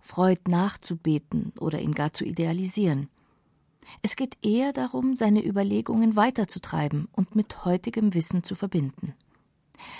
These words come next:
Es ist erstaunlich, wie viel von Freud mit modernen wissenschaftlichen Ergebnissen gestützt werden kann. Immer wieder ist er durch die Hintertür wieder da.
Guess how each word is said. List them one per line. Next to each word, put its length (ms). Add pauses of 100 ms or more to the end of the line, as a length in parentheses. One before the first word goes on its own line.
Es 160
ist 140
erstaunlich, 1000
wie 160
viel 420
von 240
Freud 640
mit 240
modernen 600
wissenschaftlichen 760
Ergebnissen 640
gestützt 480
werden 260
kann. 280 (1040)
Immer 360
wieder 300
ist 200
er 60
durch 220
die 120
Hintertür 680
wieder 200
da. 300